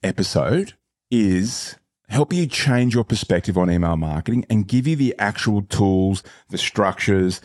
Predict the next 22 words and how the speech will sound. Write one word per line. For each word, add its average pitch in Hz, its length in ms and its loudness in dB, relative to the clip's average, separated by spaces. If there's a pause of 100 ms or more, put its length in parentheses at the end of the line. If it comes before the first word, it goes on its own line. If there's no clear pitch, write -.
(120)
some 90 300 0
templates, 92 840 0 (300)
and 107 140 0
some 110 180 2
best 113 300 -2
practice 110 340 -2
principles 92 720 0
so 113 100 2
you 113 180 2
can 131 200 0
grab 113 320 0
this 160 200 -2
episode 90 440 0
and 85 180 -2
actually 135 540 -4
implement 113 460 2
this 104 140 -2
into 101 200 2
your 92 160 2
business 92 640 -2 (340)
straight 120 480 0
away 107 500 0